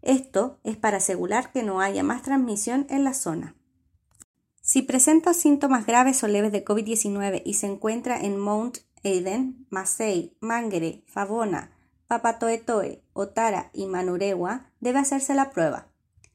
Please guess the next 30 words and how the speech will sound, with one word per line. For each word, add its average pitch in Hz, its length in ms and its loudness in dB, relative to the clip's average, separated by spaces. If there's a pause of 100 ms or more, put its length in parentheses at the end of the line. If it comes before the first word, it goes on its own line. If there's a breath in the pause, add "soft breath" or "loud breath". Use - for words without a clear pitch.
(220 soft breath)
Los 247 140 0
detalles 294 420 4
de 330 80 4
la 269 120 4
ubicación 214 480 -4
de 233 80 -2
los 214 100 -4
centros 226 320 -4
de 190 100 -4
prueba, 208 520 -2
incluidos 233 480 -2
los 269 100 2
horarios 208 340 0
de 208 60 -8
funcionamiento, 202 880 -4 (220 loud breath)
se - 140 -4
pueden 285 280 4
encontrar 220 460 2
aquí 262 440 -6
en 196 160 -8
w 247 320 -4
w 277 240 2
w 220 160 0 (120)
punto 226 280 -8
healthpoint 226 680 -6
punto 233 360 -8
co 175 240 -6
punto 190 320 -10
n 175 160 -4
z. - 400 -10